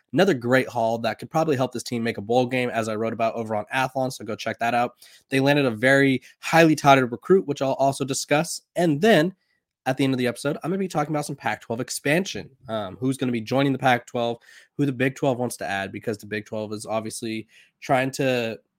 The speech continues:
s-, ma-, pro-, probably end the conference,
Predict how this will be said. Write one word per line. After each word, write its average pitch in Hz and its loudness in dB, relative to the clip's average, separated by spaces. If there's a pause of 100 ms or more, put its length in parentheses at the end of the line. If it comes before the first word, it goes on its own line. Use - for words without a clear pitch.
(1200)
s-, - -10 (100)
ma-, 175 -2 (180)
pro-, 214 -4
probably 240 2
end 147 6
the 180 0
conference, 196 0